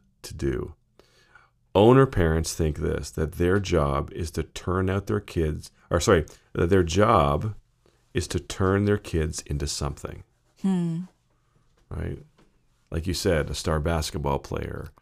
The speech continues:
Speaker 2: Right.
Speaker 1: a straight A student.
Speaker 2: Or looking like the perfect family, right?
Speaker 1: Exactly.
Speaker 2: Yeah.
Speaker 1: And so again, there's this whole lot, there's this pressure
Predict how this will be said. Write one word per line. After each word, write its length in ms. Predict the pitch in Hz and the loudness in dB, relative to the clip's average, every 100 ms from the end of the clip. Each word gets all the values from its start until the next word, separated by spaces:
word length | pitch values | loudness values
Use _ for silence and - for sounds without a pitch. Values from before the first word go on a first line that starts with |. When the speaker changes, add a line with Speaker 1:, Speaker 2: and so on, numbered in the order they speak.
| - | -8
Speaker 2:
Right. 240 | 175 165 - | -8 -6 -6
Speaker 1:
a 280 | 76 76 80 | -6 -6 -6
straight 400 | - - 90 87 | -8 -2 0 2
A 140 | 85 | 0
student. 640 | - - 85 73 67 - 185 | -2 -2 -2 -2 -6 -6 -2
Speaker 2:
Or 120 | 185 | 0
looking 340 | 175 175 180 | 0 -2 -4
like 180 | 170 156 | -6 -6
the 80 | 170 | -10
perfect 680 | - - 175 180 160 160 - | -10 -12 -10 -6 -8 -8 -8
family, 640 | 165 165 165 151 - - | -4 -2 -2 -6 -8 -4
right? 80 | 85 | -2
Speaker 1:
Exactly. 640 | 85 78 80 80 - 78 | 0 0 0 0 -2 -4
Speaker 2:
Yeah. 220 | 185 180 - | -4 -4 -4
Speaker 1:
And 140 | 87 | -4
so 160 | 80 104 | 2 2
again, 440 | 95 107 117 87 | 4 6 6 4
there's 180 | 87 80 | 0 0
this 160 | 90 - | -4 -2
whole 240 | 95 90 | 0 2
lot, 240 | 85 78 98 | 2 0 -2
there's 160 | 76 | -4
this 120 | 80 | -6
pressure 480 | - - 139 - 78 | -2 0 0 0 -4